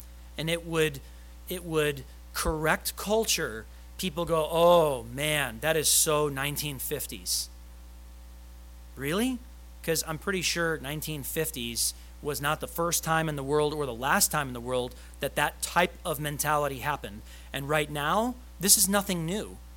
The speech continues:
Now, the phones might be new and the screens and the internet might be new, but the same stuff was going on in Corinth. The same stuff was going on in Sodom and Gomorrah.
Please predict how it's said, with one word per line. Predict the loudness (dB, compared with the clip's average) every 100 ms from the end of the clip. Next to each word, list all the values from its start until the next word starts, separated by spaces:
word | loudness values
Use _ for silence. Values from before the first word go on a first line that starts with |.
| -4
Now, | 0
the | 0 2
phones | 4 4 4
might | 2 0
be | -2
new | -6 -4
and | -4
the | -2
screens | -2 0 -2 -2
and | -2
the | 0
internet | 0 0
might | -2 -6
be | -6
new, | -8 -10 -12 -14 -18 -18 -8
but | -6 0
the |
same | 4 6 4 6
stuff | 4 4 2
was | -2 -2
going | -2 0
on | 0 -2
in | -6
Corinth. | -6 -6 -6 -12 -18 -18 -16 -8
The | 2
same | 4 4 4
stuff | 4 4 4
was | -2
going | 0 0 0
on | 0
in | 0
Sodom | 0 0 0 -2
and | -8
Gomorrah. | -8 -8